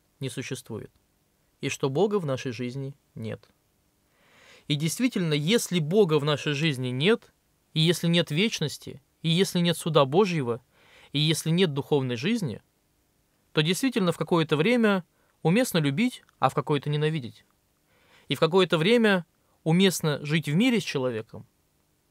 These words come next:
а в другое воевать. В какое-то время уместно дать жизнь,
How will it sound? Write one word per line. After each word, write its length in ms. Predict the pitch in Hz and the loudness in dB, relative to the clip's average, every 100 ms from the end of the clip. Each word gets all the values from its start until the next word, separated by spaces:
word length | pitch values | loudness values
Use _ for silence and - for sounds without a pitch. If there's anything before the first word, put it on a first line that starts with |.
| _ _ | _ _
а 120 | 135 | 2
в 60 | 135 | 4
другое 440 | 151 147 214 226 | 2 2 4 4
воевать. 540 | 151 139 120 117 110 _ _ _ _ _ _ _ _ | 4 2 2 0 -4 _ _ _ _ _ _ _ _
В 100 | - | -4
какое-то 400 | 160 190 170 165 | 2 2 2 2
время 320 | 180 226 196 | 2 4 2
уместно 480 | 180 175 190 - 160 | 2 2 2 2 0
дать 340 | 139 220 208 | 4 4 4
жизнь, 460 | 151 160 135 123 | 0 -4 -4 -8